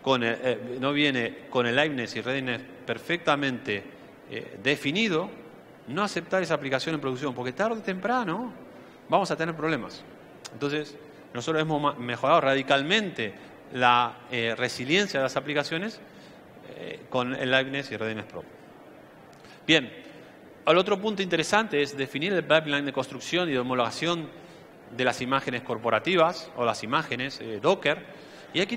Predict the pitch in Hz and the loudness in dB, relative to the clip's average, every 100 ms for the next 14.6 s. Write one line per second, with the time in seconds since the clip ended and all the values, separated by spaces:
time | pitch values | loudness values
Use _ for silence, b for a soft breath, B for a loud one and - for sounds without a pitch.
0 | 214 170 156 143 131 139 214 226 208 196 | -2 0 2 0 0 -2 -2 -2 -2 -2
1 | 190 202 180 185 190 196 180 190 170 165 | -2 -2 -2 -2 -2 2 4 4 2 0
2 | 139 107 - - - - - - - - | 0 -2 -6 -16 -18 -20 -20 -20 -20 -20
3 | - - 135 139 135 131 117 - - - | -12 -4 -2 2 4 4 0 -6 -14 -16
4 | - - 151 - 214 180 196 151 139 127 | -16 -10 -8 -4 0 2 6 6 6 2
5 | - 139 117 120 123 117 135 175 - - | 2 4 4 4 0 2 2 0 -4 -12
6 | - 127 185 - - - - - - - | -2 0 0 -4 -18 -20 -20 -20 -20 -20
7 | - - - - - - 117 143 139 123 | -20 -20 -20 -20 -20 -14 -4 -4 0 -2
8 | 127 117 104 107 135 - - - B B | -2 -6 -6 -2 -2 -2 -10 -20 B B
9 | B B - 110 123 160 175 143 127 127 | B B -12 -4 2 6 6 4 -2 -4
10 | 143 135 120 135 139 131 131 120 113 110 | -2 -2 -2 -4 -4 -2 0 0 0 -4
11 | - 117 180 - - - - - - B | -8 -4 -4 -6 -16 -20 -20 -20 -20 B
12 | B B B - - 123 151 - 160 277 | B B B -18 -4 2 2 2 -2 0
13 | 143 127 113 120 117 113 110 104 101 92 | 0 0 0 -2 0 -2 -2 -2 -2 -2
14 | 92 113 180 110 - - | -2 0 2 0 -6 -14